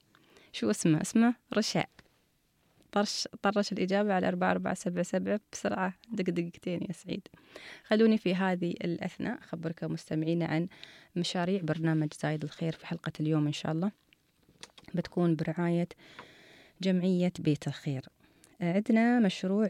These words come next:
علاج لمقيم تعرض لحادث أدى لإصابته بانحباس الدم في المخ،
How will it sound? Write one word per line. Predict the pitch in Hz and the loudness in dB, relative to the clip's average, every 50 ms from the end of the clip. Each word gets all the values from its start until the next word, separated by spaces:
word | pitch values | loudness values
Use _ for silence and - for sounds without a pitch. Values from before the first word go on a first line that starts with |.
| - | 0
علاج | 170 151 156 160 196 226 254 240 208 - - - - 180 | 0 2 2 2 2 2 0 0 -2 -4 -12 -10 -6 -4
لمقيم | 165 165 170 170 180 180 - - 147 131 135 190 - _ - - | 0 0 2 2 2 2 0 0 -2 -2 -2 -6 -8 _ -12 -10
تعرض | - 175 202 190 175 151 143 - | -4 -4 -2 0 0 -2 -2 -2
لحادث | 156 - - - 190 180 175 165 214 247 - - - - _ _ _ _ _ _ _ _ _ - | -4 -4 -2 -2 0 0 0 0 -2 -2 -4 -12 -20 -20 _ _ _ _ _ _ _ _ _ 0
أدى | 196 160 143 143 151 147 | 0 2 2 0 0 2
لإصابته | 147 - - 160 - - 190 190 - - - - | 2 0 -2 -4 -2 -2 -2 -2 -4 -4 -4 -4
بانحباس | 180 160 160 160 - - 165 165 175 185 180 - | 0 0 0 -2 -2 -6 -4 -2 -2 -2 -2 -4
الدم | 175 156 151 160 165 185 196 185 - - | -6 -4 -2 0 2 2 2 0 -2 -4
في | - - - | -10 -6 -4
المخ، | 180 160 135 131 - - - | -2 0 0 -2 -4 -8 -20